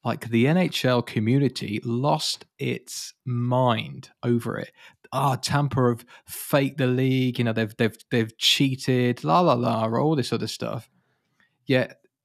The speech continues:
San Jose is gonna get out of seven million of cap. Like, I wouldn't mind if they cancel his contract. I think I would, I probably would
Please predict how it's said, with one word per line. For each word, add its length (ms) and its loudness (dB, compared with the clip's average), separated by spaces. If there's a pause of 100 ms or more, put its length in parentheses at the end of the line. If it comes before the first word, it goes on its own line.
(360)
San 260 2
Jose 300 2
is 120 0
gonna 200 0
get 240 0
out 220 0
of 80 -10
seven 680 0
million 400 4
of 160 -6
cap. 400 -8
Like, 240 -4
I 100 4
wouldn't 300 0
mind 580 2 (380)
if 100 -8
they 140 0
cancel 420 -2
his 160 0
contract. 640 -4
I 20 -8
think 180 -4
I 100 2
would, 220 -6
I 200 -2
probably 420 -4
would 320 0